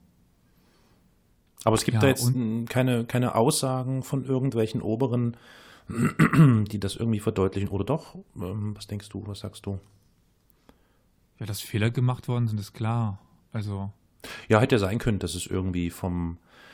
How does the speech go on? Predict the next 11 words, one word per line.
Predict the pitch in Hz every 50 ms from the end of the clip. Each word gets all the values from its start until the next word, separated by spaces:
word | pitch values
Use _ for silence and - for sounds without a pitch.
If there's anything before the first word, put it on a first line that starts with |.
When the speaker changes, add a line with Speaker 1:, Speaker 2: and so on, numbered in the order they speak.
| - - - - - - _ - - - - - - - _ - _ _ - - - - - - - - - -
Speaker 1:
was | 135 104 -
weiß | 98 -
ich, | 104 101 - - - - - - - - - - - - - - -
äh, | 143 117 104 98 92 92 98 - - - - - - -
wie | - 101 95
heißen | 104 101 107 113 98
die, | 98 98
Reichskriegsminister, | 95 - 98 101 - - - - 95 95 - - - - - - - - 95 92 95 - - 101 92 90 87
keine | - - 107 98 98 90 80
Ahnung, | 85 87 95 95 95 92 -
irgendwie, | - 92 90 87 - 80 82 82 82 80 80